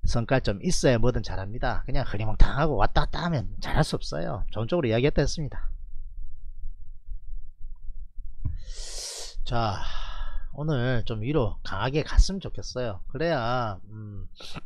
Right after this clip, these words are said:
여러분들도 시원하게 수익 좀 나고, 아, 저도 조금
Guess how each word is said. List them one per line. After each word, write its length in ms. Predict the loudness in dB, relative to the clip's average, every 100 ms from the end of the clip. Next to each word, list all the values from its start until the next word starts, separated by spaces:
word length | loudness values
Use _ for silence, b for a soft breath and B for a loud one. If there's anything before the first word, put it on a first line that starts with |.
| -8 -2 0 0 -2 0 0
여러분들도 460 | 0 0 0 0 -2
시원하게 480 | -2 -2 -2 0 2
수익 220 | 2 0
좀 140 | -2
나고, 680 | -2 0 0 -2 0 -2 -4 -8 b b b b b b b -4
아, 540 | -2 -2 -2 -4 -6 -6
저도 220 | -4 -4
조금 480 | -4 -4 -6 -8